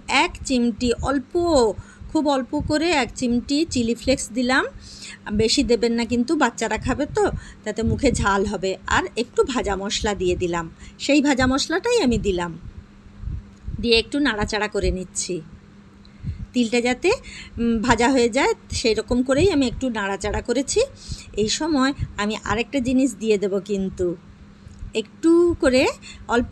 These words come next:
একটু, বেশি দেবেন না, অল্প একটু টমেটো সস দিয়ে দেবেন। একটু টমেটো সসটাও নেড়ে চেড়ে নেবেন এই সময়, বেশ লাল লাল হবে, দেখতেও সুন্দর লাগবে। বাচ্চারা তো আকর্ষিত হবেই,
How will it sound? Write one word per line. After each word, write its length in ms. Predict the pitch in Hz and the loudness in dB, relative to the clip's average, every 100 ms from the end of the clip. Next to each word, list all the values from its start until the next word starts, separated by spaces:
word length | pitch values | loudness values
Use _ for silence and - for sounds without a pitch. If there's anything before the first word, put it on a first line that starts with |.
| 359 | 2
একটু, 240 | 294 - 294 | 2 2 2
বেশি 300 | 330 220 277 | 4 2 2
দেবেন 300 | 240 233 233 | 2 2 0
না, 160 | 233 277 539 - - - - | 0 0 0 -6 -8 -6 -2
অল্প 200 | 196 185 | -4 -2
একটু 260 | 220 214 403 | -4 0 0
টমেটো 380 | - 220 208 208 | 2 0 0 -2
সস 240 | - - 185 | 0 0 -2
দিয়ে 200 | 185 196 | -2 0
দেবেন। 280 | 185 180 175 170 - - - | 0 -4 -4 -6 -8 -10 -8
একটু 200 | 233 285 | -4 -2
টমেটো 360 | 262 214 208 226 | -2 -2 -2 -2
সসটাও 500 | 254 240 - 269 349 359 | 0 -2 -2 -2 0 2
নেড়ে 260 | 247 208 | 2 2
চেড়ে 260 | 208 208 202 | 0 0 0
নেবেন 320 | 196 190 196 | 0 -2 -2
এই 140 | 196 190 | -2 -2
সময়, 340 | 208 185 175 - - - - - - - - - - - - - - - - - | -4 0 0 0 -6 -8 -10 -18 -16 -18 -18 -20 -20 -20 -16 -14 -14 -18 -18 -6
বেশ 180 | 214 220 214 | -2 0 0
লাল 220 | 202 196 208 | 0 2 2
লাল 160 | 226 | 2
হবে, 260 | 247 233 262 240 | 2 2 2 2
দেখতেও 420 | 214 - 233 247 | 0 0 2 2
সুন্দর 460 | - 233 214 208 220 | 2 -2 0 0 0
লাগবে। 400 | 190 170 165 185 - - - | 0 -2 -4 -6 -8 -18 -8
বাচ্চারা 420 | 202 196 214 214 226 | -4 -2 -2 -4 -2
তো 140 | 277 | 0
আকর্ষিত 540 | 226 208 226 - 294 294 | 0 0 -2 0 0 0
হবেই, 440 | 269 311 311 285 | 2 2 4 2